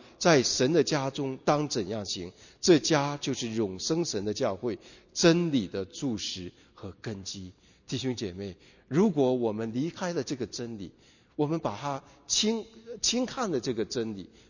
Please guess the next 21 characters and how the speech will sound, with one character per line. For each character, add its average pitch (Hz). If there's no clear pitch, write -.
不 277
持 -
守 120
这 127
个 107
真 104
理， 85
这 165
个 120
家 120
会 117
动 107
摇， 76
会 110
散 -
掉 82
的。 71
反 165
过 233
来 151
说， 147